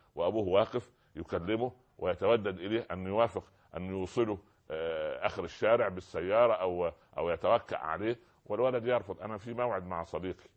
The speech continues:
البنت: "لا، أنا موعد المسلسل، ما أقدر، آه، أصل أنا رايحة لل-، للكوافير عشان أظبط شعري". لا إله إلا، وعايزين البركة تنزل في البيوت، "وتريدون البيوت الآمنة".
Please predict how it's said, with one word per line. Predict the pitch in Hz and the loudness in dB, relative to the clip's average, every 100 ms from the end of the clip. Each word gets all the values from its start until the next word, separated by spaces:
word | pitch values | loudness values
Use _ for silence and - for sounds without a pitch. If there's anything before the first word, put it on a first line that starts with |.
| _ _ _ - | _ _ _ -12
البنت: | 85 107 110 | -6 -4 -2
"لا، | 117 120 | 2 2
أنا | 117 | 2
موعد | 113 113 107 | 0 0 -2
المسلسل، | 98 95 110 101 87 | -4 0 -2 -2 -8
ما | 80 82 | -6 -4
أقدر، | 87 92 85 80 | -4 -4 -2 -2
آه، | 76 78 76 _ - | -2 -4 -6 _ -12
أصل | - 101 | -8 -2
أنا | 104 | 2
رايحة | 113 98 | 2 0
لل-، | 92 85 87 85 _ _ | -6 -4 -6 -8 _ _
للكوافير | - 80 - 87 - 120 | -14 -12 -4 -4 2 2
عشان | 98 92 87 | 2 -4 -8
أظبط | 85 101 90 | -2 -2 -4
شعري". | - 92 87 71 - _ _ _ _ | -2 0 0 -4 -16 _ _ _ _
لا | 87 | -10
إله | 85 85 95 | -6 -4 -4
إلا، | 78 78 - _ | -6 -10 -18 _
وعايزين | - 82 101 | -8 -6 -6
البركة | 98 104 107 95 | -4 -2 -2 -4
تنزل | 104 104 87 | -8 -8 -10
في | 82 | -10
البيوت، | 76 101 127 - _ _ _ _ _ - | -8 -6 -8 -12 _ _ _ _ _ -12
"وتريدون | 67 80 82 92 107 | -10 -6 -4 -4 -4
البيوت | 92 80 107 90 | -6 -4 -6 -6
الآمنة". | 76 90 110 - | -8 -8 -8 -12